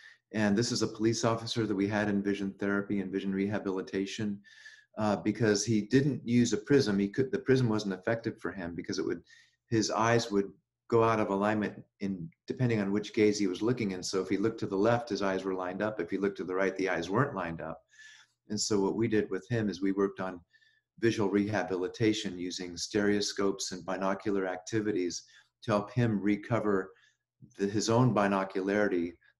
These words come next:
through the plasticity that's available in the brain. We can re-, we can tap into those pathways that provide an opportunity for recovery.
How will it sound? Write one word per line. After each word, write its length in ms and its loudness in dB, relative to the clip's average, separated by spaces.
through 360 2
the 60 -2
plasticity 720 0
that's 260 0
available 640 0
in 120 -4
the 80 -6
brain. 460 -4
We 140 0
can 200 -6
re-, 320 -4
we 120 -2
can 120 -4
tap 300 -2
into 160 -2
those 220 -2
pathways 680 -6
that 160 -8
provide 400 2
an 100 0
opportunity 640 -6
for 180 -8
recovery. 680 -6